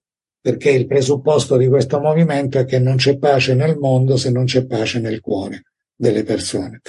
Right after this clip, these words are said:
E quindi italy for peace punto org, assolutamente iscrivetevi e sostenete questo movimento e sarete informati su questi appuntamenti.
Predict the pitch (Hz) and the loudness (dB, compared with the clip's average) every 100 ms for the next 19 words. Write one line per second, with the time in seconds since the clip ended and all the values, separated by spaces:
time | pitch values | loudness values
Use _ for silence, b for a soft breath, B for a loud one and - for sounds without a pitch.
0 | B B B _ _ 175 - 180 143 135 | B B B _ _ -2 2 2 4 2
1 | 175 185 170 135 127 139 135 131 165 131 | 2 4 4 2 4 2 0 0 0 0
2 | 127 127 151 135 135 131 135 147 160 202 | -2 -4 -4 0 4 4 4 2 0 0
3 | - 127 - 127 127 131 139 131 127 - | 0 -4 0 2 2 2 -2 0 -2 0
4 | 143 139 143 135 120 117 - 120 - 127 | 0 4 4 4 2 2 0 -4 -2 0
5 | 131 123 120 - 135 147 170 131 131 127 | 2 2 2 -2 -2 0 0 2 0 0
6 | 127 B B B - 127 143 135 143 131 | -2 B B B 0 2 2 2 4 2
7 | 123 135 131 131 123 120 120 117 - 120 | 2 2 2 2 0 0 0 -2 0 0
8 | 95 113 107 117 127 120 107 104 98 98 | 0 -2 -2 -6 -4 -4 -2 -4 -8 -10
9 | 95 107 | -12 -14